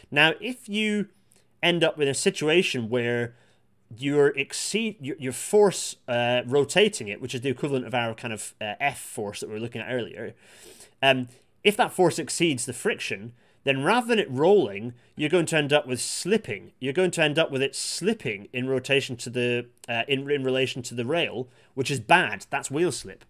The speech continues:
Wheel slip means that you're getting some level of sliding. Um, uh, who's here? Uh, yes, don't worry. This is, it's complicated stuff that's,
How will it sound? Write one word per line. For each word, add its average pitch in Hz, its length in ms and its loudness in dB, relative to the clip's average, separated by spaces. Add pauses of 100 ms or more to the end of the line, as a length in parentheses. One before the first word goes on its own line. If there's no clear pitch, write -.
(260)
Wheel 156 200 2
slip 123 220 -6
means 120 240 -4
that 117 100 -12
you're 117 160 -4
getting 117 300 -6
some 110 200 -8
level 101 220 -8
of 98 100 -12
sliding. 165 640 -2 (520)
Um, 117 440 -2 (560)
uh, 117 200 -2
who's 151 280 -4
here? 131 400 -4 (100)
Uh, 117 360 -2 (880)
yes, 127 440 -4
don't 160 160 -2
worry. 123 160 0
This 143 180 -8
is, 123 220 -10
it's - 120 -16
complicated 127 380 -6
stuff - 240 -6
that's, - 240 -12